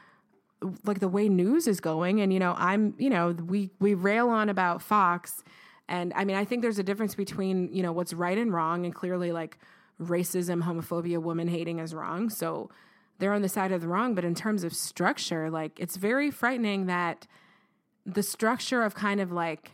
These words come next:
gotcha statements and little pithy phrases could be similar on both sides.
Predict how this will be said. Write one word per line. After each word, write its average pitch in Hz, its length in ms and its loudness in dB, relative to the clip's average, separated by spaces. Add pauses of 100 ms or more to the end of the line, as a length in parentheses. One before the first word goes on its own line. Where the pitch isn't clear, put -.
(140)
gotcha 190 440 0
statements 175 840 -4
and 160 280 -4 (480)
little 190 440 2
pithy 202 400 0
phrases 185 520 -2
could 180 180 -6
be 180 100 -2
similar 190 420 0
on 165 100 0
both 165 160 -4
sides. 156 480 -4